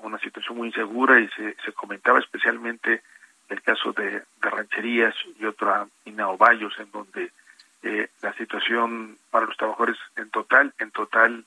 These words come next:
desprotección, sin equipo, eh, suficiente,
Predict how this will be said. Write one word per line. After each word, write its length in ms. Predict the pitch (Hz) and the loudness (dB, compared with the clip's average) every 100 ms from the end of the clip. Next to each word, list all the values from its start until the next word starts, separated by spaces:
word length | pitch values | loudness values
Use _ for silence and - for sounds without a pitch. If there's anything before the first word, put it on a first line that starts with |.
| _ - | _ -10
desprotección, 840 | - 98 - 101 - 117 120 117 - - - _ - | -8 -8 -6 -4 -4 -2 -2 -4 -16 -20 -20 _ -10
sin 160 | 113 107 | -8 -8
equipo, 720 | - 127 120 - 113 107 - - | -8 -6 -6 -2 0 0 -2 -8
eh, 220 | 101 - - | -12 -4 -4
suficiente, 920 | 107 - 107 117 113 117 113 107 107 | -4 -10 -6 -4 -6 -4 -4 -2 -6